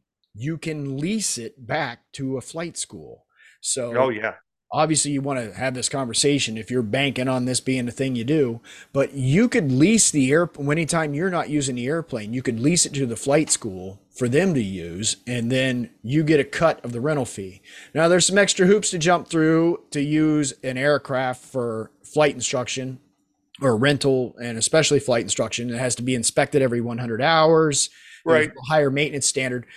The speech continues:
Speaker 1: but that's totally something that could be done. Um, something else you could do, and then maybe, uh, you know, a lot of your maintenance costs are covered.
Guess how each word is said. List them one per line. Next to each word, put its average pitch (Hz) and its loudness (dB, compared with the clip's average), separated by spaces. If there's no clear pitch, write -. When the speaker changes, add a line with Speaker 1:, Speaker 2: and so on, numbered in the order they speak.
Speaker 1:
but 151 4
that's 170 0
totally 185 6
something 147 2
that 123 -6
could 123 -8
be 123 -4
done. 113 -2
Um, 117 -10
something 127 -2
else 175 2
you 160 0
could 139 0
do, 139 2
and 123 -4
then 156 2
maybe, 156 2
uh, 120 -6
you 131 -10
know, 127 -4
a 123 -2
lot 139 0
of 135 2
your 113 -4
maintenance 131 -4
costs 104 -4
are 92 -8
covered. 85 -12